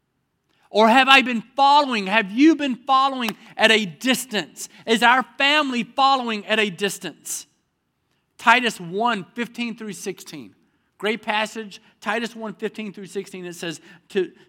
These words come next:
to the pure, all things are pure, but to the defiled and unbelieving, nothing is pure, but both their minds and their consciences are defiled.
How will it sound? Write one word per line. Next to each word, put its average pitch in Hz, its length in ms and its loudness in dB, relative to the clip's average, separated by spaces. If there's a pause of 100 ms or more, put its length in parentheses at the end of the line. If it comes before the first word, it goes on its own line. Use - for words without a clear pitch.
to 233 120 -4
the 196 80 0
pure, 240 420 -8
all 196 220 0
things 202 240 -10
are 156 80 -6
pure, 233 360 -6
but 202 180 -8
to 196 100 -14
the 165 160 -12 (140)
defiled 208 640 -4
and 170 140 -8
unbelieving, 185 720 -6
nothing 190 340 -6
is 208 120 -14
pure, 233 380 -4 (380)
but 147 380 -6
both 226 320 0
their 202 120 -2
minds 196 520 -4
and 185 160 -10
their 175 80 -6
consciences 208 840 -14 (160)
are - 140 -2
defiled. 214 680 2